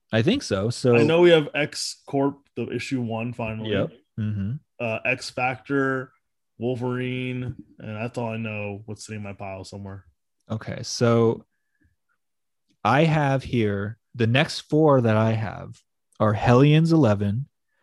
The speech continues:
Speaker 1: Marauders twenty, Children of the Atom three, and X Corps one.
Speaker 2: Sounds like a good batch.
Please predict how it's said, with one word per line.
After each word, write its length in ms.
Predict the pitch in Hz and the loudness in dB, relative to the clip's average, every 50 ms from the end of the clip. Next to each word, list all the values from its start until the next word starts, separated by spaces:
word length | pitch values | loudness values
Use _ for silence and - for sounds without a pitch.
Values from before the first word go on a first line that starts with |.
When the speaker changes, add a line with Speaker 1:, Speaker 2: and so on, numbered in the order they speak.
| _ _ _ _ _ _ _ | _ _ _ _ _ _ _
Speaker 1:
Marauders 600 | 110 104 101 101 104 107 113 120 139 147 143 - | -4 0 2 2 4 4 4 2 2 0 -2 -2
twenty, 600 | - - - 123 107 104 101 98 104 107 120 - _ _ _ _ _ _ _ _ _ _ | -6 -8 -6 -6 -4 -4 -4 -4 -4 -6 -8 -10 _ _ _ _ _ _ _ _ _ _
Children 460 | - - - 127 117 123 127 135 135 | -12 -2 2 4 4 4 4 4 2
of 120 | 135 135 135 | 2 2 2
the 120 | 139 131 | 2 2
Atom 280 | 127 127 127 127 131 120 - | 2 2 0 0 -4 -4 -4
three, 460 | 120 107 107 104 104 104 104 - - | -4 -2 -2 -2 -2 -2 -4 -4 -8
and 120 | 107 104 95 | -10 -12 -10
X 240 | - 104 107 - - | -10 -12 -12 -12 -16
Corps 300 | - - 110 104 95 95 | -14 -10 -8 -8 -6 -8
one. 400 | 98 95 101 95 98 101 113 123 - _ _ _ _ _ _ _ _ _ _ _ _ _ | -8 -10 -12 -12 -14 -14 -16 -16 -18 _ _ _ _ _ _ _ _ _ _ _ _ _
Speaker 2:
Sounds 240 | _ 104 101 98 113 | _ -18 -12 -8 -4
like 120 | 123 123 | -2 -2
a 40 | 127 | 0
good 200 | 120 151 147 139 | 2 2 2 2
batch. 440 | 160 190 247 240 - - - - | 2 0 0 -2 -6 -12 -16 -18